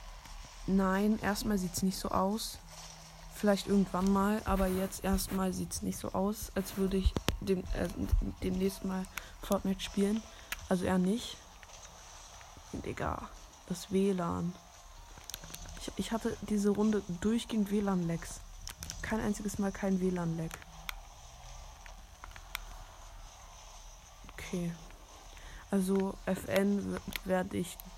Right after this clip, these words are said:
demnächst erstmal nicht spielen. Vielleicht bald. Aber erstmal sieht's nicht so aus. Erstmal nur Brawl Stars, Rocket League, ab und zu Minecraft und so. Halt das Übliche. Vielleicht wird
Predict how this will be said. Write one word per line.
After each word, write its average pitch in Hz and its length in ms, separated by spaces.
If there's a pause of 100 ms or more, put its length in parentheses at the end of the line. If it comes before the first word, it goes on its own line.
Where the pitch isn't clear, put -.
(260)
demnächst 185 640
erstmal 180 580
nicht 170 280
spielen. 196 440 (1120)
Vielleicht 185 260
bald. 180 360 (480)
Aber 185 120
erstmal 180 340
sieht's 180 260
nicht 190 160
so 196 80
aus. 196 260 (1000)
Erstmal 196 280
nur 190 140
Brawl 180 240
Stars, 180 240
Rocket 185 340 (120)
League, 180 240
ab 175 120
und 170 120
zu - 100
Minecraft 175 800
und 175 220
so. 170 200 (800)
Halt 190 160
das - 140
Übliche. 202 460 (520)
Vielleicht 196 280
wird 196 160